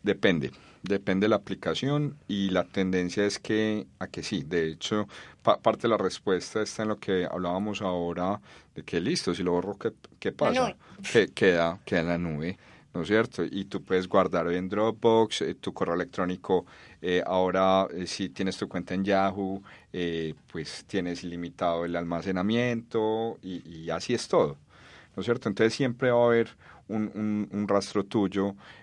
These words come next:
Speaker 1: eh, consciente o inconsciente, ¿no es cierto? Inconsciente en el sentido en que de todas maneras cuando entras a internet ya hay un rastro asociado a ti, ¿no es cierto? Hay algo que se llama la dirección I P,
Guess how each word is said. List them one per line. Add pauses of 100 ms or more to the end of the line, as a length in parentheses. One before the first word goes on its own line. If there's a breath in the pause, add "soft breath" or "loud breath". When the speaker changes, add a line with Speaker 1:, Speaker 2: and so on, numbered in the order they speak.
(140 loud breath)
Speaker 1:
eh, (100)
consciente
o
inconsciente,
¿no
es
cierto?
Inconsciente
en
el
sentido
en
que
de
todas
maneras
cuando
entras
a
internet (320 loud breath)
ya
hay
un
rastro
asociado
a
ti,
¿no
es
cierto?
Hay
algo
que
se
llama (380 loud breath)
la
dirección
I
P,